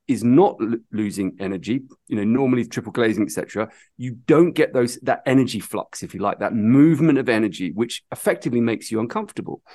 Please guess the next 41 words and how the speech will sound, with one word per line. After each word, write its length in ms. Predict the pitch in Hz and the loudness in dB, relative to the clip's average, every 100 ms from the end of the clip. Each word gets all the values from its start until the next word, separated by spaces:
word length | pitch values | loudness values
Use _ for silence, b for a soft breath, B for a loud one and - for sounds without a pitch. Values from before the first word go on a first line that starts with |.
| b _ 139 | b _ 2
And 80 | |
we 80 | 147 | 4
know 480 | 151 165 202 170 147 | 6 6 6 6 4
that, 220 | 139 123 | 4 2
that 220 | 139 123 | 2 0
buildings 600 | 139 165 180 110 101 131 - b b _ | 4 4 4 0 -2 -6 -12 b b _
that 100 | 123 | 0
are 60 | 120 | 0
draft 400 | - 139 131 120 | 4 4 4 0
free 260 | - 120 | 0 4
and 200 | 117 - | 4 2
don't 240 | 147 156 156 | 4 4 4
have 180 | 147 - | 0 -4
convection 420 | 113 104 - 95 | -4 -4 -6 -8
currents, 360 | 92 107 123 | -4 -4 -2
you're 120 | 143 160 | 0 0
comfortable 520 | 156 147 - 139 135 | 0 -2 -2 -2 0
at 40 | |
nineteen 460 | 131 123 120 113 104 | 2 0 0 -2 -4
degrees, 640 | 104 151 139 - - - _ _ - | -2 0 0 0 -8 -16 _ _ -12
the 160 | - 120 | -4 -2
average 240 | 117 117 | -2 -2
person. 420 | - 123 117 - b b b _ | -2 -2 -4 -12 b b b _
Whereas 240 | 127 117 117 | 2 4 4
in 40 | |
a 60 | 110 | 4
building 340 | 143 147 120 | 4 4 4
where 120 | 117 | 2
there 160 | 104 104 | 4 0
are 100 | 95 | 0
some 260 | - 160 | 0 2
drafts 400 | 156 156 143 - - | 4 2 2 -2 -6
and 180 | 107 101 | -6 -6
convections, 580 | 202 87 143 - 117 - | -6 0 0 0 -6 -2
even 220 | 202 208 | 0 2
just 160 | 185 175 | 0 0
from 100 | 160 | 2
double 220 | 160 139 | 2 2
glazing, 400 | 156 160 147 117 | 2 2 2 -2
for 80 | 104 | -6
example, 520 | 90 104 98 117 | -8 -8 -6 -6